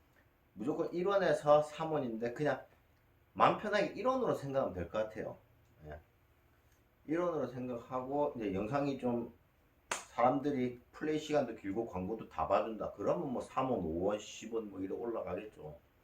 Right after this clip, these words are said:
근데 그냥 속 편하게, 제가 영상을 제가 봐도 잘 만든 게 아니다 보니까 속 편하게 한 일 원 정도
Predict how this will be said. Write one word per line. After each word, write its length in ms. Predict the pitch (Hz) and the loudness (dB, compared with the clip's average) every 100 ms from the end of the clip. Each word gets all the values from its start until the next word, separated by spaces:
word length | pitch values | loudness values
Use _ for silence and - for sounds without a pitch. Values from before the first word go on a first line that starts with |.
| _ _ _ _ _ _ | _ _ _ _ _ _
근데 200 | 131 127 | -8 -6
그냥 340 | 127 123 - - | -4 -4 -6 -12
속 180 | - - | -18 -10
편하게, 440 | 143 143 147 92 82 78 73 - _ - 80 | -4 -2 -2 0 0 0 -4 -10 _ -20 -14
제가 260 | 85 95 | -2 0
영상을 440 | 85 87 117 113 - | 0 -2 -2 -2 -4
제가 280 | 80 101 | -2 2
봐도 220 | 139 139 - | 4 4 2
잘 180 | 85 | -6
만든 320 | 82 101 113 117 | -4 -4 -4 -6
게 60 | |
아니다 280 | 73 78 87 | -6 -4 -4
보니까 420 | 98 101 - 87 - - - _ _ - | -6 -12 -16 -20 -20 -20 -20 _ _ -18
속 200 | 131 - | -16 -10
편하게 380 | 151 147 139 123 | -4 -2 -2 -2
한 200 | 113 - | -8 -12
일 120 | 139 | -10
원 120 | 156 151 | -8 -8
정도 380 | 95 87 - | -8 -8 -8